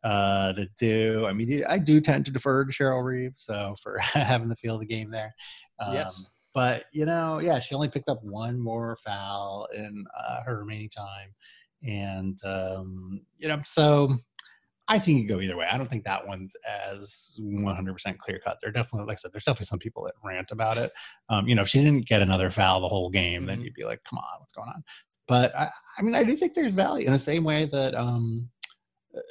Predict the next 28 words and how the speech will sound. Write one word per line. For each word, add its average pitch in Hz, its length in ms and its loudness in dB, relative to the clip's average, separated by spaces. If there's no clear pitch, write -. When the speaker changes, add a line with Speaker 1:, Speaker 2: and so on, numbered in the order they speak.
Speaker 1:
you 156 100 4
know, 131 60 6
I 127 60 4
think 156 200 2
it's, 135 160 0
it's 139 220 -2
late, 131 260 0
leverage 139 400 0
late. 117 240 -4
So 110 80 -2
if 107 120 -2
they 113 140 -2
get 131 220 -2
it - 160 0
relatively 113 560 -4
close 139 300 -6
for - 100 -12
the 107 100 -4
end 107 140 -4
of 92 80 -10
the 101 140 -20
third, 113 380 0
then, 110 160 2
like, 104 360 2
it's 110 280 -4
good 170 280 0
that 101 180 0
she's, - 560 -8